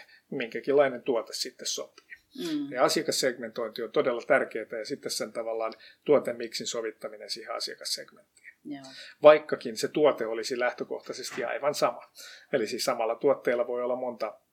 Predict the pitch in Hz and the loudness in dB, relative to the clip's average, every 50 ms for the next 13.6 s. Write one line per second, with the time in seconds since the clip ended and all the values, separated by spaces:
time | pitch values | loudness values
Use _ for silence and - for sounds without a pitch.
0 | - - 135 135 147 143 127 117 113 110 - - 113 113 - - - - - - | -12 -6 -4 0 0 0 0 -2 -6 -6 -6 -10 -10 -10 -14 -16 -20 -20 -20 -20
1 | - _ _ _ _ _ _ - - 170 160 151 139 139 143 135 135 139 _ - | -20 _ _ _ _ _ _ -10 -8 -8 -6 -8 -8 -12 -14 -14 -16 -18 _ -10
2 | - 151 147 143 135 139 139 143 143 _ _ _ _ - - - - - - 160 | -8 -8 -8 -8 -12 -14 -16 -16 -18 _ _ _ _ -20 -20 -20 -18 -12 -10 -8
3 | - 175 175 - 180 165 165 165 156 151 - 156 151 156 151 - - 165 151 151 | -8 -6 -4 0 0 0 0 0 -2 -2 -2 -4 -4 -6 -8 -12 -14 -12 -6 -4
4 | 151 147 143 - 165 156 147 143 143 143 147 139 135 135 131 - 139 135 - - | -4 -4 -2 -2 -4 -2 -2 -4 -8 -8 -10 -10 -10 -8 -6 -6 -6 -6 -6 -8
5 | - 139 110 95 143 147 151 147 - 147 139 131 143 151 147 143 - - - - | -10 -10 -8 -6 -6 -6 -6 -4 -4 -6 -6 -6 -8 -10 -10 -10 -12 -10 -4 -2
6 | 127 117 113 123 110 113 127 - _ _ - - 156 147 131 143 139 139 131 135 | 0 0 0 -4 -8 -10 -12 -14 _ _ -14 -10 -10 -6 -2 -2 -2 -2 -2 -6
7 | 131 131 139 147 143 - 147 139 - 139 - 156 151 156 147 139 147 147 - - | -8 -8 -10 -12 -10 -6 -8 -8 -8 -8 -8 -8 -6 -6 -6 -6 -8 -10 -10 -12
8 | - 165 156 151 147 139 - - 151 - 127 135 143 143 - - 143 139 131 139 | -12 -10 -8 -6 -6 -6 -8 -8 -8 -8 -8 -8 -8 -12 -10 -10 -10 -10 -8 -6
9 | 143 139 135 135 135 135 135 143 139 143 143 139 139 139 131 - 135 131 - - | -6 -6 -6 -6 -8 -8 -8 -10 -10 -10 -8 -8 -10 -10 -10 -14 -16 -14 -12 -12
10 | 131 127 131 139 - - - - - - _ _ _ _ _ - 185 175 165 156 | -10 -10 -10 -10 -12 -18 -20 -20 -20 -20 _ _ _ _ _ 2 2 2 2 0
11 | 156 156 143 147 - 160 143 151 143 - 147 139 131 160 151 143 151 143 - 143 | 0 -2 -2 -2 -4 -4 -2 -2 -4 -4 -4 -4 -2 -4 -4 -4 -4 -8 -10 -12
12 | 117 - - 139 135 - - 151 143 139 143 143 139 135 - 135 139 139 131 143 | -10 -6 -6 -6 -6 -8 -10 -10 -10 -10 -10 -12 -12 -10 -10 -8 -6 -6 -6 -6
13 | - - - 160 147 147 127 151 156 156 151 151 | -6 -6 -4 -2 -2 -2 -2 -4 -4 -6 -8 -10